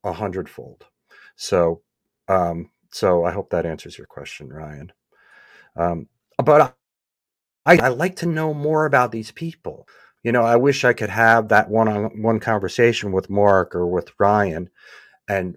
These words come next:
ask questions, find out what, what's your band? Where do you play? What do you normally play? How much money do you normally make? How many people come there?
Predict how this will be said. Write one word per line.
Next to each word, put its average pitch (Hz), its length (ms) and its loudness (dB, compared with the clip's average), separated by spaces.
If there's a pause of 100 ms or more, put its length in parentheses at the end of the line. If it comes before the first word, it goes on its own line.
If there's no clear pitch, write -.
(140)
ask 107 280 -2
questions, - 500 -8
find 107 280 -4
out 110 140 2
what, 120 240 2
what's 110 320 -10
your 135 60 -6
band? 127 520 0
Where 135 200 2
do 147 80 -4
you 139 120 -4
play? 139 220 -6
What 147 140 0
do 175 60 0
you 165 60 0
normally 147 360 -2
play? 90 260 -6
How 123 140 -4
much 139 200 -6
money 143 220 -8
do 139 100 -10
you 135 100 -6
normally 131 280 -6
make? 139 220 -4
How 131 100 -6
many 160 160 -2
people 170 260 -8
come 165 280 -2
there? 85 240 -4